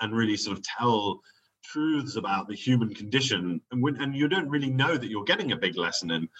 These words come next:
um, in, in humanism when you watch this film, but you, you come away from them realizing that you've just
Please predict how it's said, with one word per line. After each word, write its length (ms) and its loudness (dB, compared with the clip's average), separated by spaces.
um, 560 0
in, 160 2
in 120 0
humanism 580 0
when 120 2
you 120 -2
watch 220 0
this 140 -6
film, 260 0
but 100 0
you, 140 0
you 140 -2
come 180 -2
away 220 2
from 140 -4
them 160 -6
realizing 480 2
that 100 -4
you've 140 -6
just 180 0